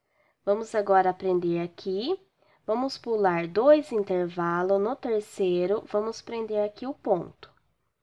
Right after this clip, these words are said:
Subindo mais duas correntinhas, prendendo aqui na base, com um pontinho baixíssimo,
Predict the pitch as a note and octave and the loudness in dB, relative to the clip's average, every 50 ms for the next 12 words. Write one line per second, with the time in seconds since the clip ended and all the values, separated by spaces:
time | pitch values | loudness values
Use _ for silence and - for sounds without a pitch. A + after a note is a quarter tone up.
0 | _ _ _ _ _ _ - - - G#3+ G3+ G3+ F#3+ F#3+ F#3 F3+ E3 E3+ E3 E3 | _ _ _ _ _ _ -16 -8 -6 -4 0 2 2 2 2 2 0 0 -2 -2
1 | E3+ - F3 E3+ D#3+ - - - E3+ D#3+ E3 D#3+ D#3+ D#3 - - - D#3 D#3 D#3 | -4 -4 -6 -6 -6 -8 -10 -14 -10 -6 -4 -4 -4 -6 -6 -6 -4 -4 -2 0
2 | D#3+ F#3+ A#3+ D4 D#4+ D#4 - - - A3 G#3 G3+ G3 F#3 F3+ F3 E3+ E3+ E3 E3 | 0 0 0 0 -2 -2 -6 -14 -10 -6 -2 -2 -2 -2 -2 -2 -2 -2 -4 -6
3 | E3+ - - E3+ E3 D#3+ D#3 D#3+ D#3+ D#3 D#3+ D#3+ E3+ F#3+ - - - F4 F#4+ G4 | -8 -8 -8 -6 -6 -6 -4 -4 -4 -4 -2 -2 -2 -4 -4 -2 0 0 0 0
4 | - _ _ _ _ _ _ _ _ _ _ - G#3 G3+ G3 F#3+ F#3+ - F3 E3+ | -2 _ _ _ _ _ _ _ _ _ _ -2 0 0 0 0 -2 -4 -4 -4
5 | E3+ - - - E3+ E3 D#3 E3 E3 F3+ G3 G3+ - - - D#3+ D3+ D3+ D#3 D#3 | -4 -4 -4 -4 -4 -2 -2 -2 -2 -2 -2 -2 -4 -4 -4 -6 -4 -4 -4 -6
6 | E3+ - - - D4 D4+ E4 F4+ G4 | -6 -8 -8 -4 0 2 2 2 2